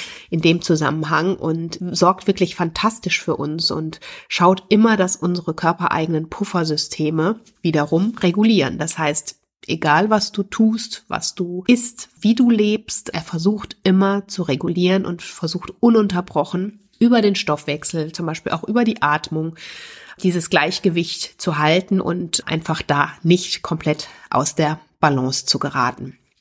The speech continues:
Das heißt, wenn du schon mal was von einer Säurebasenkur gehört hast oder von einer basischen Ernährung,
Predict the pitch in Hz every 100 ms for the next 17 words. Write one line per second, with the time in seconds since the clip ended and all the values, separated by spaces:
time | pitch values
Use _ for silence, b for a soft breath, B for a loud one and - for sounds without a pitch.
0 | _ - 196 175 196 - 202 196 - 180
1 | 170 170 160 - 160 156 151 147 151 151
2 | 151 147 139 _ 156 165 180 196 190 190
3 | 185 - 240 233 233 214 190 185 175 170
4 | 180 165 165 - 156 131 139 143 - 156
5 | 123 147 147 147 143 156 160 - 156 143
6 | 156 160 185 185 170